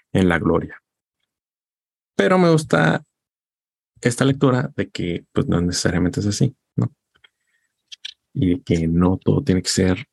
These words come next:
una lectura política. Bueno, eso es en el ensayo tres. Después pasamos al otro que hablas de la deuda, que se llama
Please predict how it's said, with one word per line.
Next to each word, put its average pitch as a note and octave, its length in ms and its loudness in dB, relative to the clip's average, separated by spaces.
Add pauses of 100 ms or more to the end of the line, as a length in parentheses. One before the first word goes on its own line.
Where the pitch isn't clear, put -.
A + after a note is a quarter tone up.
(180)
una F#2 240 2
lectura F#2 360 -2
política. - 500 -8 (1600)
Bueno, E2+ 320 2 (1700)
eso A2+ 460 2
es A#2+ 500 0 (500)
en G2 180 0
el F2+ 120 2
ensayo F2+ 400 0
tres. C#3+ 400 0
Después - 320 -4
pasamos - 720 -4 (380)
al G2 220 2
otro D#3+ 420 0 (200)
que F#2+ 120 0
hablas F#2 320 0
de F#2 100 -2
la E2+ 100 -2
deuda, B2 320 2
que C#3 100 -8
se - 120 -4
llama F2+ 460 0